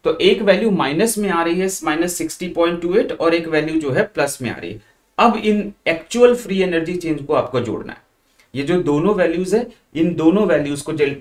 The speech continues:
जो आपने delta जी वन और delta जी टू निकाला है, ये actual free energy change है, ना कि delta जी नॉट है। And इसी free energy change को अब क्या करना है, आपको ऐड ऑन कर देना है। जैसे कि यहाँ पे देखिए,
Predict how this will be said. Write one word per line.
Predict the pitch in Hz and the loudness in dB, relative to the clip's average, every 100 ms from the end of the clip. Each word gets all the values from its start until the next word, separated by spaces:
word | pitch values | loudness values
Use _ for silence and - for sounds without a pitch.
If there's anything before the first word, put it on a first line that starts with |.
| 131 | -8
जो | 160 | 0
आपने | 151 165 | 0 0
delta | 165 151 143 170 | -2 0 0 -2
जी | 151 156 | -2 -2
वन | 180 | -2
और | 180 | 0
delta | 147 147 165 | -2 -2 -2
जी | 139 139 | -2 -6
टू | 165 | -6
निकाला | 175 160 160 | -6 -4 -2
है, | 196 127 | -4 -6
ये | 117 175 | 0 2
actual | 185 - - 165 165 | 2 0 -6 -4 -4
free | 156 147 | -4 -4
energy | 131 117 113 | -2 -2 -4
change | 127 131 123 | -6 -4 -2
है, | 180 220 - - - | -2 -4 -12 -20 -6
ना | 143 | -4
कि | 143 196 | -2 -2
delta | 147 135 127 175 | 0 0 0 -2
जी | 131 135 156 139 | -2 -6 -4 -2
नॉट | 123 120 117 | 0 -2 -2
है। | 110 - _ _ - | -8 -10 _ _ -8
And | 135 135 | -6 -2
इसी | 160 233 | -2 -2
free | 226 - 180 | -4 2 2
energy | 165 156 170 | 4 2 -2
change | 165 160 156 | -2 -2 -2
को | 175 | -4
अब | 170 | -2
क्या | 185 | -2
करना | 185 185 185 | 0 0 0
है, | 180 202 | 0 0
आपको | 151 - 180 | -4 -2 0
ऐड | 135 131 | 0 0
ऑन | 135 | -2
कर | 135 131 | -2 -4
देना | 127 170 | -4 -4
है। | |
जैसे | 185 165 175 | -6 -6 -6
कि | 143 | -4
यहाँ | 127 | -4
पे | 120 | -4
देखिए, | 117 104 220 | -4 -4 -4